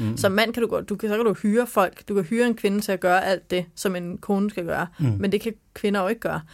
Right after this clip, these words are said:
Speaker 2: Så der er jo en ret stor forskel, og alligevel så er det jo ret stærkt, for Lise Nørgaard, hun siger, "Her har vi så en masse forliste ægteskaber, der sidder og drikker øl på, i Rosenhaven, eller på
Speaker 1: Mm.
Speaker 2: Postgården, eller hvor, landsbyen i Slagelse, eller hvor de nu sidder i
Speaker 1: Ja, ja.
Speaker 2: aften." Og det er kvinderne, der
Speaker 1: Den
Speaker 2: er
Speaker 1: gamle
Speaker 2: lykkeligst.
Speaker 1: mølle i
Speaker 2: Det er
Speaker 1: Roskilde,
Speaker 2: kvinderne,
Speaker 1: eller
Speaker 2: der er
Speaker 1: sådan noget.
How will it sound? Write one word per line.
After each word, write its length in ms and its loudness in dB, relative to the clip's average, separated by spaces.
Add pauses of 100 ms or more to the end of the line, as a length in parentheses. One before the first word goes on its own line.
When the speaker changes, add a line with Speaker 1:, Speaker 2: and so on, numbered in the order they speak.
(220)
Speaker 2:
Så 120 -6
der 80 4
er 160 8
jo 60 4
en 100 0
ret 100 2
stor 160 0
forskel, 440 0
og 140 4
alligevel 580 2
så 120 -4
er 40 0
det 80 4
jo 120 4
ret 120 0
stærkt, 300 0
for 80 -4
Lise 160 -2
Nørgaard, 360 0
hun 140 0
siger, 180 2 (260)
"Her 140 6
har 140 4
vi 80 0
så 120 0
en 100 2
masse 240 2
forliste 400 -6
ægteskaber, 500 -2
der 80 0
sidder 220 0
og 60 -4
drikker 220 2
øl 220 2
på, 140 -2
i 100 2
Rosenhaven, 600 0
eller 120 -10
på 60 -6
Speaker 1:
Mm. 100 0
Speaker 2:
Postgården, 460 0
eller 120 -4
hvor, 220 -4 (120)
landsbyen 460 -2
i 40 -8
Slagelse, 400 2
eller 100 2
hvor 120 2
de 100 -2
nu 100 0
sidder 220 2
i 40 4
Speaker 1:
Ja, 160 6
ja. 60 2
Speaker 2:
aften." 160 0 (520)
Og 100 0
det 60 -8
er 80 -10
kvinderne, 320 2
der 60 2
Speaker 1:
Den 100 4
Speaker 2:
er 80 4
Speaker 1:
gamle 80 8 (140)
Speaker 2:
lykkeligst. 120 6
Speaker 1:
mølle 120 4
i 20 4
Speaker 2:
Det 80 2
er 40 -6
Speaker 1:
Roskilde, 300 2
Speaker 2:
kvinderne, 260 6
Speaker 1:
eller 120 4
Speaker 2:
der 0 -
er 40 6
Speaker 1:
sådan 80 4
noget. 80 0